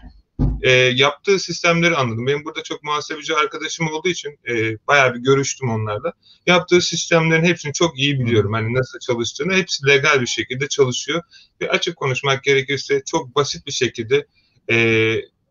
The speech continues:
Speaker 1: scam olmayacak şekilde ki bunları anlayabilirler çok rahat bir şekilde. Şirket açılabilir. Çünkü, e, yapılan süreç aslında o kadar da şey değil Tugay. Burada sadece bir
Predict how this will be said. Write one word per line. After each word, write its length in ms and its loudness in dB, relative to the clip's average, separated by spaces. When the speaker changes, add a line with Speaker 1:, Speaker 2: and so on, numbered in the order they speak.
Speaker 1:
scam 560 0
olmayacak 580 2
şekilde 480 -12
ki 180 -14
bunları 300 -2
anlayabilirler 760 4
çok 260 -4
rahat 260 2
bir 40 -8
şekilde. 480 -4
Şirket 340 -2
açılabilir. 460 2
Çünkü, 360 2
e, 60 0
yapılan 460 0
süreç 380 -4
aslında 320 2
o 20 4
kadar 280 0
da 80 2
şey 240 2
değil 280 -2
Tugay. 380 2
Burada 260 2
sadece 580 2
bir 240 2